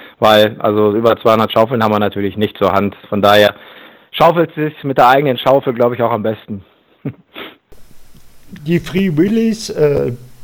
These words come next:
Speaker 2: das sind die freiwilligen Helfer, die also jedes Jahr im Hintergrund, auch im Vordergrund dafür sorgen, dass, äh, so ein Weltcup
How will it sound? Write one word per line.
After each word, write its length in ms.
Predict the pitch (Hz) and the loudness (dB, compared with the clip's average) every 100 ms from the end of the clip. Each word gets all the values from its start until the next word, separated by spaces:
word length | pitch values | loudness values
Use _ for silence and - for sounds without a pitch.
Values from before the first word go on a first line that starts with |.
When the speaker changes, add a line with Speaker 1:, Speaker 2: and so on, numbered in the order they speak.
| - | -14
Speaker 2:
das 320 | 104 151 - | -8 -6 -4
sind 300 | 170 165 160 | -4 -4 -8
die 300 | 175 170 156 | -6 -4 -6
freiwilligen 1080 | - - 110 127 147 160 135 156 156 139 135 | -10 -14 -10 -6 -6 -6 -6 -4 -4 -6 -6
Helfer, 600 | 110 135 151 - 151 147 | -4 -4 -6 -6 -4 -4
die 400 | 139 - 127 131 | -8 -14 -12 -6
also 260 | 127 123 | -6 -4
jedes 480 | 127 117 147 147 - | -6 -4 -4 -6 -8
Jahr 460 | 131 123 123 131 - | -8 -6 -4 -6 -8
im 260 | 139 123 | -8 -8
Hintergrund, 760 | 117 151 160 156 127 139 151 147 | -6 -6 -6 -6 -4 -4 -4 -8
auch 220 | 127 123 | -10 -8
im 80 | 117 | -10
Vordergrund 600 | - 135 151 - 143 131 | -8 -8 -6 -8 -10 -8
dafür 260 | 127 139 | -8 -8
sorgen, 380 | 123 120 135 143 | -8 -6 -6 -8
dass, 420 | 120 104 - - | -10 -12 -16 -16
äh, 240 | - 117 110 | -12 -10 -8
so 200 | 117 135 | -6 -6
ein 200 | 123 110 | -6 -6
Weltcup 580 | 120 143 - 135 120 | -6 -6 -12 -10 -10